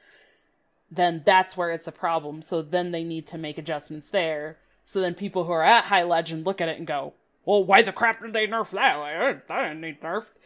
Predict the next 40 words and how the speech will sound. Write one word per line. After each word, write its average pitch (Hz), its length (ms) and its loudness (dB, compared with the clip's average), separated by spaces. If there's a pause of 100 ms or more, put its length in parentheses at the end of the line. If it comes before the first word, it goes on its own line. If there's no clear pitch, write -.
(720)
And 202 180 -2
it's, 190 380 -4
it's 240 180 -2
just 349 180 -2
a 370 80 2
perspective 208 720 -2
thing. 180 200 -2
Like, 202 180 -2
they 339 120 0
have 403 200 0
to 359 100 2
balance 143 560 -10
that, 139 240 -8
<laughs> - 40 -18
right? 262 380 0
Like, 240 340 -2
they 254 160 2
have 285 220 4
to 254 220 0 (300)
look 208 200 4
at 214 200 10
all 196 260 8
of 170 140 0
it. 160 160 -6
They're 185 100 0
not 196 300 2
just 170 360 -2
balancing 160 560 -4
for 170 200 -2
high 160 260 -2
legend. 151 460 -6
They're 160 100 -4
not 160 200 -4
just 151 280 -6
balancing 151 540 -8
for, 151 480 -6 (420)
like, 143 240 -6 (120)
gold, 156 300 -2
silver, 156 300 -6
bronze. 160 680 -2